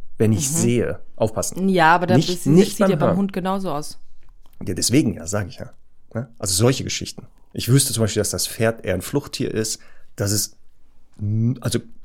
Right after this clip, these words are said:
Speaker 1: eigentlich ja nur Vegetarier ist. Oder ist er
Speaker 2: Ja.
Speaker 1: sogar vegan? Ist das nicht sogar ein Veganer? Es ist gar keine tierischen Produkte, außer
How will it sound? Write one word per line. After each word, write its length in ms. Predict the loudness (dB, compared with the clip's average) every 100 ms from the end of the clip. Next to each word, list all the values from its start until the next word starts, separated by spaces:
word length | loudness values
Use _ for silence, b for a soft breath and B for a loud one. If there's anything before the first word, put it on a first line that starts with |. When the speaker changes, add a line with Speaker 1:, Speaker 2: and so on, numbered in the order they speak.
| -16 -16 -16 -6
Speaker 1:
eigentlich 560 | 2 4 4 2 -2 0
ja 80 |
nur 760 | 0 0 2 2 2 2 0 -6 -20 -20 _
Vegetarier 840 | -8 -4 -4 -6 -6 -6 -4 -4 -4
ist. 320 | -4 -6 -8 -20 _ -14
Oder 180 | -6 -4
ist 80 | -2
er 60 |
Speaker 2:
Ja. 40 | -4
Speaker 1:
sogar 220 | -6 -10
vegan? 480 | -8 -6 -6 -6 -6
Ist 140 | -8
das 100 | -6
nicht 100 | -8
sogar 200 | -8 -8
ein 80 | -8
Veganer? 480 | -10 -10 -8 -10 -12 -20 -20 -20 -20 -20 -20 -20 _ -20 _ _
Es 160 | -4 -2
ist 120 | 0
gar 120 | -2
keine 200 | 0 -2
tierischen 320 | -2 -6 -6
Produkte, 440 | -8 -6 -2 -2 0
außer 520 | 0 0 -2 -4 -8